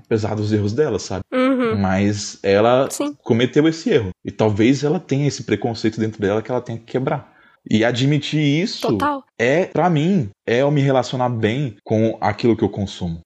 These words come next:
Speaker 1: É uma boa forma de administrar minha pessoalidade.
Speaker 2: Mas eu acho que é, eu acho que é o resumo, mas eu acho, que a gente pode tirar, pelo menos, desse cast, porque as pessoas,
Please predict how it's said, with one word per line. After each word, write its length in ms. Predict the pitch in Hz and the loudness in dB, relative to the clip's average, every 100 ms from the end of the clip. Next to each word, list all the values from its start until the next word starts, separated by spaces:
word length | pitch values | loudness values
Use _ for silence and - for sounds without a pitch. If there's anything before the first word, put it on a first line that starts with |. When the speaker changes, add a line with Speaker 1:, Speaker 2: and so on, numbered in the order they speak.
| _ | _
Speaker 1:
É 60 | - | -4
uma 160 | 104 110 | -2 0
boa 260 | 110 117 | 2 2
forma 400 | 120 - 110 110 | 2 0 0 0
de 120 | 104 | 0
administrar 520 | 113 110 113 104 - 101 | 0 2 2 0 0 -2
minha 120 | 92 | 0
pessoalidade. 600 | 95 - 92 90 85 - | -4 -4 -4 -4 -6 -6
Speaker 2:
Mas 140 | 269 262 | -6 -2
eu 40 | |
acho 200 | 254 294 | -2 -2
que 80 | 320 | -2
é, 260 | 294 - - | -4 -4 -4
eu 60 | |
acho 180 | 233 247 | -2 -2
que 80 | 285 | -2
é 60 | 262 | -2
o 40 | |
resumo, 460 | 285 262 302 269 202 _ _ 208 196 | -2 -2 -2 -2 -6 _ _ -14 -8
mas 200 | 214 214 | -4 -4
eu 120 | - 214 | -4 -4
acho, 280 | 180 - - _ - | -4 -8 -14 _ -14
que 80 | - | -10
a 40 | |
gente 180 | 220 214 | -8 -6
pode 240 | 226 208 | -4 -4
tirar, 420 | - - 214 220 214 | -2 -4 -2 -6 -8
pelo 160 | 208 | -8
menos, 220 | 208 202 196 | -6 -6 -6
desse 220 | 202 - | -8 -6
cast, 360 | 208 196 - - | -4 -2 -4 -6
porque 440 | 233 - 226 214 - - - - - | -10 -6 -2 -4 -4 -18 -20 -20 -12
as 120 | - | -10
pessoas, 360 | - 254 294 | -8 -6 -4